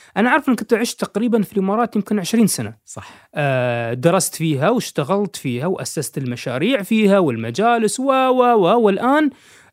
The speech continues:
Speaker 1: لا تعيش فيها بشكل دائم، صحيح؟
Speaker 2: يعني مقر إقامتي يظل يعني أسرتي هني و-، و-، وعائلتي هني، لكن طبيعة العمل يمكن هي اللي خلتني،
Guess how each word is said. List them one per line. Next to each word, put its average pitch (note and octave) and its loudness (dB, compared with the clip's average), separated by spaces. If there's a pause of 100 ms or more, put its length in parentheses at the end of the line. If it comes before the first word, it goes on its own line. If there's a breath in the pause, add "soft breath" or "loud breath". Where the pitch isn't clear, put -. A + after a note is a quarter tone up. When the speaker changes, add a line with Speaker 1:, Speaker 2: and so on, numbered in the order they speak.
Speaker 1:
لا B3+ 4
تعيش A#3 0
فيها A#3 4
بشكل G#3+ 0
دائم، C3+ 0
صحيح؟ C4 -2 (360)
Speaker 2:
يعني E3+ 2
مقر F#3 0
إقامتي D4 2
يظل A3 2
يعني C#3+ 2
أسرتي F3+ 2
هني D#3+ 2
و-، B2+ 0 (120)
و-، A#2+ -4
وعائلتي D3+ -2
هني، E3+ 2
لكن B3 -2
طبيعة B3+ 0
العمل E3+ 0
يمكن D#3+ -2
هي D3+ -2
اللي C#3+ -2
خلتني، D3 -4